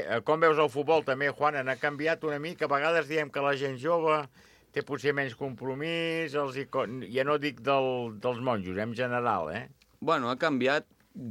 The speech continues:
Speaker 2: coses per bé, coses per dolent. Eh, cada vegada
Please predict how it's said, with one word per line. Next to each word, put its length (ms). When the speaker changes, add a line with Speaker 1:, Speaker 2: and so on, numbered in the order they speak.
Speaker 2:
coses 340
per 240
bé, 360
coses 360
per 200
dolent. 420
Eh, 480
cada 200
vegada 560